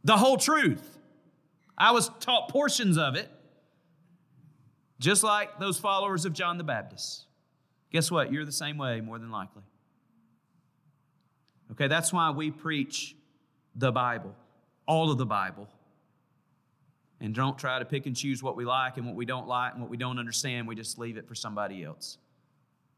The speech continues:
right? Don't do that. So they hadn't even heard about the Holy Spirit.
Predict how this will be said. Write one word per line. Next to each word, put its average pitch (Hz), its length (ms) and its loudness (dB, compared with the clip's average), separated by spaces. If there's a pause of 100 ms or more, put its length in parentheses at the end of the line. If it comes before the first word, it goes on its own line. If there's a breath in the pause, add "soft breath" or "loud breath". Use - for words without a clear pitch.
(100)
right? 139 320 0 (460)
Don't 120 200 -6
do 113 140 -10
that. 95 240 -14 (920)
So - 120 -2
they 151 80 6
hadn't 170 140 6
even 156 160 2
heard 143 260 0
about 117 240 -4
the 110 80 -12
Holy 101 200 -10
Spirit. 85 440 -12